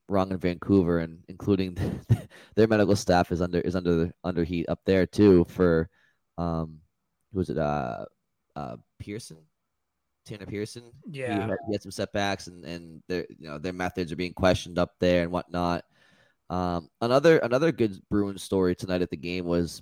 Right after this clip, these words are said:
Speaker 1: Matty Faulkner's, uh, one thousandth game as, um, part of the, uh, equipment,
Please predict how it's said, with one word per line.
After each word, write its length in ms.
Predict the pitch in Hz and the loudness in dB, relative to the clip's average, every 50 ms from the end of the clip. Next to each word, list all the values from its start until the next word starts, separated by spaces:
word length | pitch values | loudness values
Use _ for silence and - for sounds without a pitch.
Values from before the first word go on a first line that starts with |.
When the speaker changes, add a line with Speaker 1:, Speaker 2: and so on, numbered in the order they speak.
| _ | _
Speaker 1:
Matty 240 | - 98 95 98 95 | -4 -2 0 0 0
Faulkner's, 720 | 92 - - 90 98 104 _ - 92 90 87 85 80 - 90 | 0 0 -2 -2 -2 -2 _ -8 -10 -8 -8 -8 -6 -4 -2
uh, 320 | 87 85 85 82 80 80 | 0 0 0 0 0 0
one 240 | 78 78 95 92 87 | -2 -2 -4 -4 -4
thousandth 480 | - 90 90 90 90 85 90 82 - | -2 -2 0 0 0 0 -4 -8 -12
game 300 | - 87 90 90 90 87 | -10 -8 -6 -6 -6 -6
as, 340 | 85 85 82 78 - - - _ _ _ _ _ _ _ - | -6 -6 -6 -8 -10 -18 -20 _ _ _ _ _ _ _ -8
um, 240 | 90 92 87 87 82 | -6 -4 -4 -4 -2
part 200 | - - 98 95 | 2 4 4 4
of 40 | 90 | 6
the, 260 | 92 92 90 87 87 | 6 6 6 6 6
uh, 240 | 87 82 82 80 - | 4 4 2 2 0
equipment, 440 | 85 - - - - 101 98 92 | -2 0 -2 -2 -2 -2 -12 -12